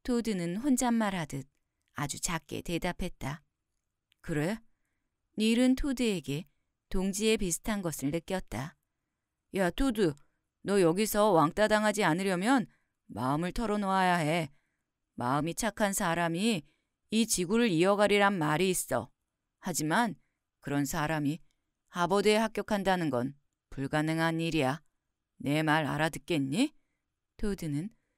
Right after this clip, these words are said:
단추가 달린 흰색 옥스퍼드 셔츠를 접으면서 고개를 끄덕였다.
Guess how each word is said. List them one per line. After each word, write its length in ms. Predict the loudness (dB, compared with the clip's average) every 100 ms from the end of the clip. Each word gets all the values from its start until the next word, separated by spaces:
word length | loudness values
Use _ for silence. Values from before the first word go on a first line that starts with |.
| _ _ -8
단추가 480 | -6 -4 -2 0 2
달린 400 | 0 0 -2 0
흰색 400 | 2 2 2 0
옥스퍼드 500 | -2 0 0 2 -4
셔츠를 460 | -6 -6 -6 -6
접으면서 720 | -4 -4 -4 -4 -6 -6 -8 -10 _ _ _ _ -4
고개를 420 | -2 -2 -4 -6
끄덕였다. 760 | -6 -6 -4 -6 -6 -8 -8